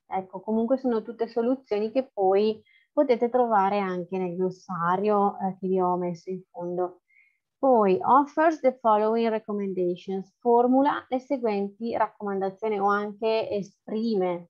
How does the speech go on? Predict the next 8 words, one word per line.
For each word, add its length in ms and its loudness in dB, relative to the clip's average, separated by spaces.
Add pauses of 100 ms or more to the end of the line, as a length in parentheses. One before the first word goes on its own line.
(140)
volendo, 640 -4 (420)
potrei 300 -2
anche 180 -2
dire. 380 0 (680)
Ehm, 600 2 (960)
dopodiché 840 4
abbiamo 640 2
right 340 0